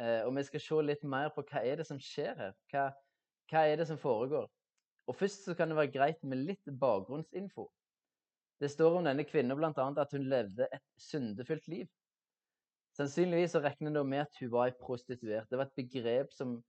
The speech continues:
som lett kunne bli brukt på prostituerte, og tradisjonen, tror jeg, tilsier at det, hun, det er det jeg tenker, at hun var prostituert. Og så kan vi jo lure på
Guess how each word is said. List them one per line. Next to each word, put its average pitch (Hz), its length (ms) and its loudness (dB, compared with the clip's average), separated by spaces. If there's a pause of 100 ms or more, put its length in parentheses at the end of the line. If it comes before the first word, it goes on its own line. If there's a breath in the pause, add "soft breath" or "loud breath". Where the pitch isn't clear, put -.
(260)
som 120 200 -6
lett 131 320 -2
kunne 120 240 -4
bli 123 80 0
brukt 123 280 -8
på 117 120 -12
prostituerte, 117 640 -4
og 147 80 -4
tradisjonen, 139 800 -4
tror 139 220 -2
jeg, 165 180 -4
tilsier 127 480 0
at 127 120 -10
det, 117 160 -4
hun, 120 360 -4
det 117 160 -4
er 110 80 -10
det 123 120 4 (100)
jeg 123 100 -10
tenker, 120 240 -6
at - 160 -16
hun 101 160 -8
var 110 160 -6
prostituert. 113 680 -12 (1400)
Og 131 80 0
så 190 80 -2
kan 185 160 4
vi 170 140 2
jo 170 100 8
lure 147 320 2
på 160 80 -4